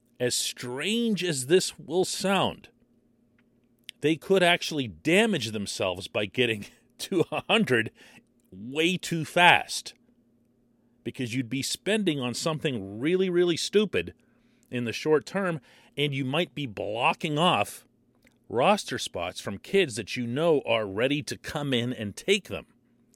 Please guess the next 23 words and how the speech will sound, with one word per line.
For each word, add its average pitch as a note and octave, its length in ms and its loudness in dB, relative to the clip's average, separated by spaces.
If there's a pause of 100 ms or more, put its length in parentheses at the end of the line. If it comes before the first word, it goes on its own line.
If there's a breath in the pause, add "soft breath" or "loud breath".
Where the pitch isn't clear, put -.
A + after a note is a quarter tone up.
(180)
Does G#2 120 -4
that G#3 140 6
make A3+ 180 0
sense? - 460 -2 (760 soft breath)
So - 160 -2
all A#3+ 360 4
of A3+ 60 4
these A#3 220 2
things G3+ 280 0
have D#3+ 240 4
to D3 100 -2
line B2 340 2
up. A2+ 240 0 (1600)
Why G3 800 4 (1120)
would A#2 180 -6
the A2+ 60 -8
Pirates D#3 480 -2
be B2 200 -8
in G#2 120 -6
favor B2+ 400 -6
of D3+ 140 -6
this? F#3+ 380 -6 (680 soft breath)
Well, E3+ 240 -6